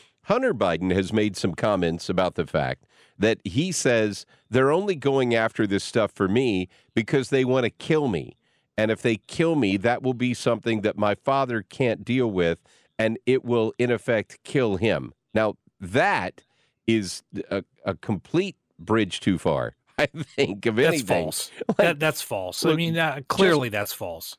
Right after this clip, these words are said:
Speaker 1: Just because they're holding you accountable for breaking the law doesn't mean they're trying to kill you. It means they're trying to
Speaker 2: Correct.
Speaker 1: hold you accountable for breaking the law. But I, I appreciate this is how they manage these cases,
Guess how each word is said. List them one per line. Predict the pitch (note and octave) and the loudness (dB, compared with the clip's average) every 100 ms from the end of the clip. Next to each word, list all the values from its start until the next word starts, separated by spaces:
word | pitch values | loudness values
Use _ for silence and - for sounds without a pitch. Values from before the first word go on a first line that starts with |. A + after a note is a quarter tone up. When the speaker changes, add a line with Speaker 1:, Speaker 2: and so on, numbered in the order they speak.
| - A#2+ | -12 -4
Speaker 1:
Just | D#3 E3+ - | -2 -2 0
because | D#3 D3 C3 - | 0 0 0 0
they're | A#2+ A2 | 2 2
holding | - D3 D#3 C#3+ B2+ | 0 0 0 0 0
you | G#2 G2+ F#2+ - _ - | 2 2 0 -6 _ -6
accountable | G#2 - C#3 C#3 C3 E2+ F2 | -6 -2 0 2 0 0 -2
for | D#2 A2 | 0 -2
breaking | G2 A#2+ A#2+ G2 | 0 0 0 0
the | E2 | 2
law | F#2+ B2+ D2+ C2+ _ - _ | 2 2 0 -4 _ -20 _
doesn't | B2+ B2+ C3 | -2 0 0
mean | B2 | 2
they're | A#2 | 0
trying | G#2+ B2 G#2+ | 0 2 2
to | A2 | 0
kill | - D#3 G2+ | -2 -2 -2
you. | B1 - - | -4 -14 -8
It | G#2+ | -6
means | A2 A2 A2+ | -2 -2 -2
they're | A2+ | -2
trying | A#2+ G#2+ | 0 2
to | G2+ | 2
Speaker 2:
Correct. | G#2 G2+ | 2 0
Speaker 1:
hold | F2+ | 2
you | G2+ | 0
accountable | - - E3 B2 E2 F2 | 0 -2 0 0 -2 -4
for | - | -4
breaking | F#2 G2+ F#2+ F#2+ E2+ | -2 -2 -2 -2 -2
the | |
law. | E2+ A2 B2+ D2+ B1+ - _ _ | 0 2 2 0 -4 -16 _ _
But | A2+ C#3 A#2+ - | -2 0 -2 -4
I, | G2 F#2+ F#2 _ - | -2 -2 -4 _ -2
I | F2 | -2
appreciate | F2 E3+ E3+ - A#2 F#2+ G2+ | 0 -2 -2 0 0 0 -2
this | E2+ A#2+ B2 C3 | -2 -2 -2 -6
is | A2 | -4
how | - G2+ G2 F#2+ _ _ _ | 0 2 2 -2 _ _ _
they | E2+ G#2+ | 0 0
manage | G2+ G#2 A2+ F#2 | 2 2 2 -2
these | E2+ D#2 C#2+ | -2 -4 -2
cases, | - C#2+ - - - | -2 -4 -4 -12 -14